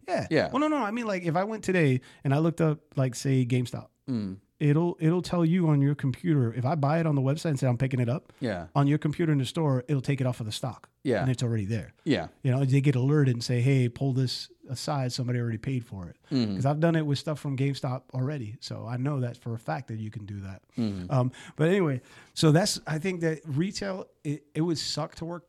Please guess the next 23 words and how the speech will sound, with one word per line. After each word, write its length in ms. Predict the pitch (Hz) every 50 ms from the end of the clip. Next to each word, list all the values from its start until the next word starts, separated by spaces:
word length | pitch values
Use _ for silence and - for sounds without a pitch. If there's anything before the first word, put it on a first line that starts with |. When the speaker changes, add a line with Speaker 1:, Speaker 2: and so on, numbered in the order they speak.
| _
Speaker 1:
during 160 | - 160 165 160
the 80 | 160
holidays 400 | 135 160 165 165 165 160 160 139
on 140 | 143 135 120
a 60 | 107
regular, 480 | 101 110 117 127 139 143 160 170 175 180
like, 200 | - - 120 110
steady. 320 | - - - - 120 123 127
Speaker 2:
Yeah, 160 | 110 95 87
that's 320 | 85 - 113 127 131 -
why 180 | 156 160 160 147 -
I 160 | - 131 117
left 340 | 107 101 98 101 107 104 -
retail, 400 | - 95 98 117 - - 95 85
bro. 280 | 80 80 80 80 90 98
Speaker 1:
Yeah, 80 | - 160
'cause 120 | 151 - 123
Speaker 2:
Like 200 | 107 - - -
Speaker 1:
peop-, 120 | - -
people 240 | - 202 302 302 226
are 80 | 196 170
already 220 | 165 180 170 151 - -
assholes 520 | 131 127 127 - - 139 135 135 131 135